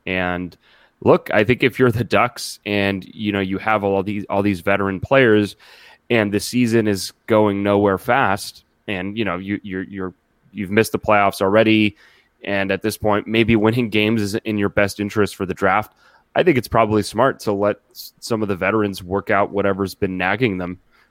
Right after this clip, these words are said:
right? And, and, and working out those, those injuries. So even though it's, it sucks for Silfverberg that he's gonna be, you know, out for the rest of the season and that he's gonna miss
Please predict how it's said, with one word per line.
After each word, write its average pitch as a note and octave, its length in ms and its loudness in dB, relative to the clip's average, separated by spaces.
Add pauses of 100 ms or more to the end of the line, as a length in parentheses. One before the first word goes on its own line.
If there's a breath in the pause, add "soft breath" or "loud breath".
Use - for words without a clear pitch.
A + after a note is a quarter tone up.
right? F#2 340 0
And, F#2+ 300 -4
and, G2 220 -6
and G2 180 -4
working F#2+ 360 -2
out F#2 220 0
those, F#2 460 -2
those F#2+ 240 -2
injuries. F#2 500 -6
So F2 320 0 (640 soft breath)
even D#3+ 240 4
though D#3 200 8
it's, B2 240 4
it A2 140 -2
sucks B2 320 -2
for A2+ 120 0
Silfverberg A#2 480 -2
that G#2 100 0
he's G2 120 -4
gonna G2+ 200 -4
be, G2 200 -4 (180)
you G2 100 -6
know, F2+ 100 -4
out G2+ 220 -4
for G#2+ 80 -4
the G2 80 0
rest G2 240 -2
of - 40 -10
the F#2 80 -4
season C#3+ 460 0
and A2 180 -2
that G2+ 120 0
he's G2 220 -8
gonna G2 180 -4
miss G2 460 -2